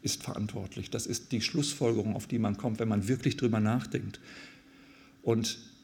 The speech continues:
dann ist die Frage, wie kann ich denn meine Verantwortung übernehmen? Das gehört doch jetzt schon allen, dieses Land. Und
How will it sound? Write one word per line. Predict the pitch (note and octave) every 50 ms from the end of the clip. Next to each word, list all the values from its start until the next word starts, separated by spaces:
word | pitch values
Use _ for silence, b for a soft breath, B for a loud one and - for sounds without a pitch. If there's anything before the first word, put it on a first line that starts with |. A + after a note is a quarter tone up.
| - - -
dann | A2+ B2 C3+
ist | C#3 -
die | C#3
Frage, | - - C3 A#2 B2 A2+
wie | D3 C#3+
kann | C#3+ D#3+ C#3+
ich | C#3
denn | - D#3 C3
meine | B2+ A#2+ B2
Verantwortung | A#2+ - A#2+ B2 B2 - B2+ A2+ C3 B2+
übernehmen? | A#2+ A2+ A#2 A#2 A#2 C3+ D3+ D3
Das | A#2+ A2+ - -
gehört | C3+ A#2 A#2+ D3+ E3 -
doch | D3 -
jetzt | - C3 - - -
schon | - A2+ G#2+ G#2 -
allen, | - G2+ A2 G#2 G2+ G2 F#2+ F2+ F2 F#2 - - - - -
dieses | A2 G#2 F#2 G2 F#2+ - -
Land. | A2 G2+ F2+ F2 F#2 F#2+ - - - - - - - - - - - - - - - - - - - _ - - b b b b b b b b b b b b b b b b b b - - -
Und | - A#2 G#2+ A#2+ - - -